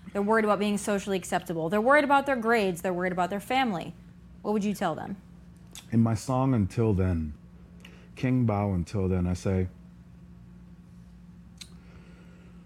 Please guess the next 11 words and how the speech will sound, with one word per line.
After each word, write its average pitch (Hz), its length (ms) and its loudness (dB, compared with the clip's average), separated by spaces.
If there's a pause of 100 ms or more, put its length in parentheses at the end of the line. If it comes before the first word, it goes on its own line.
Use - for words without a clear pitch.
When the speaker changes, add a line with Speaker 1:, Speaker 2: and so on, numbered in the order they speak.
(360)
Speaker 2:
"Some 110 240 2
ask 123 220 0
me 123 80 4
for 117 220 2
advice 110 420 0
and 104 80 2
I 101 80 0
say, 98 240 0
'Who 101 220 4
are 95 60 4
you?' 92 260 2